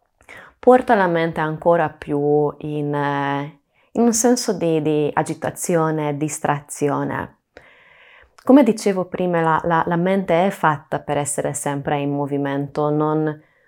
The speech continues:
non possiamo aspettare che naturalmente e volentieri dalla sua scelta sarà ferma e stabile su un posto,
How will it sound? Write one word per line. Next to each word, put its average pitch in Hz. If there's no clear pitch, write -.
non 165
possiamo 165
aspettare 165
che 156
naturalmente 156
e 147
volentieri 147
dalla 147
sua 151
scelta 147
sarà 139
ferma 156
e 160
stabile 151
su 143
un 143
posto, -